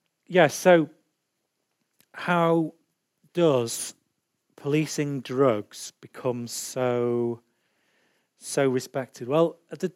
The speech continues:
in the nineties, it was respected because all the money was thrown at it. And they had all the overtime. And because they had the best training courses, they had the best equipment, they had the best cars, you know, and being trained to do surveillance driving is quite a great,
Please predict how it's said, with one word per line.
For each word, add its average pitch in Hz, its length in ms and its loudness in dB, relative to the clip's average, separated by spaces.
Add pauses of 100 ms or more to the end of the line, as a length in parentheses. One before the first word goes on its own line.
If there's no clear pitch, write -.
in 190 120 -2
the 208 80 0
nineties, 226 760 2 (340)
it 175 100 0
was 180 120 2
respected 196 440 -2
because 135 240 -8
all 165 100 2
the 131 60 -2
money 151 220 -4
was 127 120 -10
thrown 110 240 -12
at 104 220 -20
it. 104 120 -20 (1000)
And 147 640 0 (560)
they 170 100 -4
had 175 120 2
all 175 160 2
the 165 100 2
overtime. 123 640 0 (520)
And 143 200 -4
because 147 260 -8
they 165 60 -2
had 156 100 0
the 156 80 -10
best - 240 -8
training 202 380 0
courses, 117 480 -8
they 139 60 -8
had 131 80 -8
the 143 60 -12
best 151 280 -10
equipment, 147 600 -8
they 139 100 -10
had 139 120 -8
the - 80 -20
best - 420 -14 (520)
cars, 180 680 2
you 135 60 -14
know, 135 100 -6
and 143 140 -8
being 202 240 -2
trained 214 320 2
to 170 80 -14
do 165 140 0
surveillance 156 500 -2
driving 107 380 -14
is 127 440 -20
quite 196 220 -8
a 139 60 -12
great, 143 280 -8